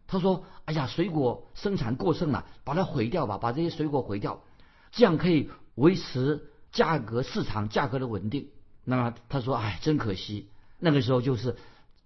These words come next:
虽然丰收过剩的水果啊，他没有把它去送给那些，分享给那些，分出去给那些穷人、给那有需要的人，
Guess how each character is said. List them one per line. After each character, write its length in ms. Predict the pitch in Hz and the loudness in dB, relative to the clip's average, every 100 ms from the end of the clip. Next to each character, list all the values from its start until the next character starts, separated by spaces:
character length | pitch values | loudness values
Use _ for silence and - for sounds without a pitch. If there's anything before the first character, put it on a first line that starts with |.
| _ | _
虽 200 | - 196 | -6 2
然 200 | 175 185 | 2 2
丰 240 | 208 202 | 0 0
收 240 | 190 185 - - - | 4 2 2 -10 -10
过 200 | - 226 | 2 4
剩 180 | 180 180 | 4 2
的 60 | 151 | 2
水 180 | 156 | 0
果 220 | 160 113 98 | -2 -2 -4
啊， 120 | - - - - | -6 -16 -20 -18
他 160 | - 170 | -4 0
没 100 | 170 | 2
有 80 | 147 | 2
把 160 | 101 | 0
它 120 | 107 127 | 0 -2
去 160 | 139 101 - - - - | -4 -8 -16 -18 -18 -18
送 300 | - - 175 | -8 -2 0
给 120 | 113 104 | 0 0
那 100 | 120 | -2
些， 180 | 117 120 - - - | -2 -6 -10 -20 -20
分 260 | - 185 | -4 -2
享 200 | 170 98 | 0 -2
给 80 | 95 | -2
那 160 | 113 120 | -2 -2
些， 180 | 127 120 - - | -4 -6 -10 -16
分 220 | - 214 | -2 0
出 100 | 180 | 2
去 320 | - 170 - - - - - | 2 0 -2 -10 -20 -20 -8
给 80 | 117 | 0
那 100 | 135 | 0
些 180 | 135 147 | 2 0
穷 320 | 147 - 156 | 0 -2 0
人、 220 | 113 110 110 | 2 0 -2
给 80 | 120 | 0
那 60 | |
有 100 | 151 | 0
需 200 | 107 - | 0 0
要 80 | 170 | 0
的 60 | 117 | 2
人， 220 | 101 101 | -2 -6